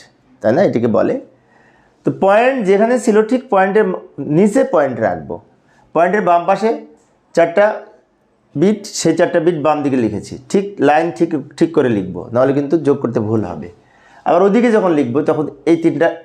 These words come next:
এই দিক থেকে সাজিয়ে লিখবো, ফাঁকা থাকলে ওদিকে থাকবে। আর আমরা যদি মনে করি না, ফাঁকা থাকলে একটু অড লুকিং লাগছে, তো এখানে একটা এক্সট্রা শূন্য দিতে পারি, এখানে একটা এক্সট্রা শূন্য দিতে পারি, না দিলেও হতো, সমস্যা নেই। তো আমি একটা এক্স-, এক্সট্রা শূন্য দিয়ে নিলাম। তার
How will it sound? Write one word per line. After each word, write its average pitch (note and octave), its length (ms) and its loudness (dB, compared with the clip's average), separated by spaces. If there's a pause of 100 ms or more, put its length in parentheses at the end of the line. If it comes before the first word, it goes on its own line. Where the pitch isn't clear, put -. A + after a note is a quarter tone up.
(100)
এই F#3 100 4
দিক G3+ 160 0
থেকে F#3+ 200 2
সাজিয়ে D3+ 340 2
লিখবো, C3+ 160 0 (100)
ফাঁকা F#3 240 0
থাকলে E3+ 240 2
ওদিকে B2 280 0
থাকবে। E2+ 260 -10 (1700)
আর D3 120 2
আমরা G3+ 180 0
যদি A3 160 2
মনে B3 180 2
করি G#3+ 120 4 (140)
না, D#3+ 60 4 (140)
ফাঁকা E3+ 260 0
থাকলে F3 200 0
একটু D3+ 200 0
অড D3 80 0 (100)
লুকিং D#3+ 220 2 (100)
লাগছে, F3 280 0 (460)
তো - 120 -20
এখানে G3 200 2
একটা G3+ 140 2
এক্সট্রা F3+ 280 0
শূন্য D#3+ 140 4 (120)
দিতে A#2+ 220 2
পারি, F2 180 -8 (600)
এখানে D3 240 2
একটা E3+ 160 0
এক্সট্রা E3+ 300 -4
শূন্য D3 200 2 (420)
দিতে A#2+ 240 2
পারি, - 180 -14 (1080)
না D#3+ 180 2
দিলেও C#3+ 260 4
হতো, C3+ 140 -4 (100)
সমস্যা B2 320 -4
নেই। F3+ 160 -6
তো E3 120 2
আমি C#3+ 160 0
একটা B2+ 180 -2
এক্স-, C3+ 200 -4
এক্সট্রা B2+ 260 -2
শূন্য A2+ 140 -4 (100)
দিয়ে B2 180 2
নিলাম। D#2 200 -8 (680)
তার F3+ 120 2